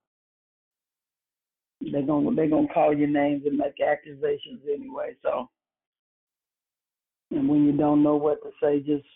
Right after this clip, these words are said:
speak in your heavenly language, and then they'll really be like, "Oh my goodness, she really out there, yeah." So anyway, I love, I love the Lord, and I love His people, and I love what He's doing in this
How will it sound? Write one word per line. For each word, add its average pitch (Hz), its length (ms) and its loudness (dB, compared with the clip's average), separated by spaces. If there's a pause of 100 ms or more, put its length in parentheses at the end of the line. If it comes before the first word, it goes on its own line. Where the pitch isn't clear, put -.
speak 160 260 0
in 147 100 4
your 143 160 2
heavenly 139 380 0
language, 139 400 -4
and 139 100 -14
then 147 160 -2
they'll 143 160 -6
really 151 280 -6
be 135 80 -16
like, - 240 -8
"Oh 147 340 -6
my - 300 -14
goodness, - 340 -10 (760)
she 139 160 -2
really 175 420 2
out 160 240 0
there, 151 180 0
yeah." 226 680 -8 (540)
So - 60 -8
anyway, 147 420 2 (440)
I 156 100 4
love, 160 360 6
I 156 120 4
love 156 340 4
the 156 80 0
Lord, 160 440 2 (760)
and 139 120 0
I 139 80 2
love 143 300 2
His 139 140 -4 (100)
people, 147 480 2 (140)
and 135 120 0
I 131 60 0
love 143 280 2
what 139 160 2
He's 135 200 -6
doing 131 380 -8 (340)
in 131 120 -4
this 135 140 -4